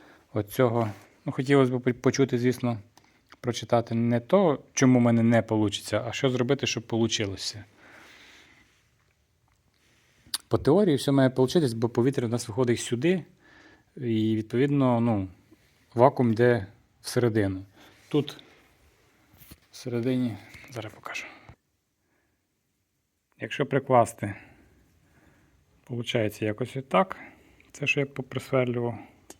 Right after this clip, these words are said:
Поганенько видно. А я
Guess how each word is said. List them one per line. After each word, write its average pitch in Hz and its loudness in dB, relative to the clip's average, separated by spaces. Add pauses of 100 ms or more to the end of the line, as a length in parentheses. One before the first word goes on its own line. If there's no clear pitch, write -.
(1600)
Поганенько - -20 (120)
видно. - -20 (1300)
А - -20
я 127 -20